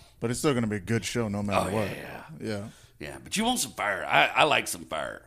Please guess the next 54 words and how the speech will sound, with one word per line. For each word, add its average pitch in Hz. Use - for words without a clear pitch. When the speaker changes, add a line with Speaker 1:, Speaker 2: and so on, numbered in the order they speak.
Speaker 2:
in 85
front 87
of 73
me. 69
Now, 110
I -
see 170
a 180
lot 143
of 117
comics 120
make 110
mistakes 95
in 107
that 104
situation. 107
So 101
one 131
of 127
my 117
things 104
is 92
when 113
somebody 180
just 101
destroys 110
it 87
in -
front 92
of 76
me, 76
especially 117
in 76
a -
contest 107
setting 98
or 73
anything 95
like 78
that, 71
I -
just 202
try 113
to 85
take 113
the 90
energy 85
and 67
ride 76
it. 60
And 78
so 82
I, 110
I, 95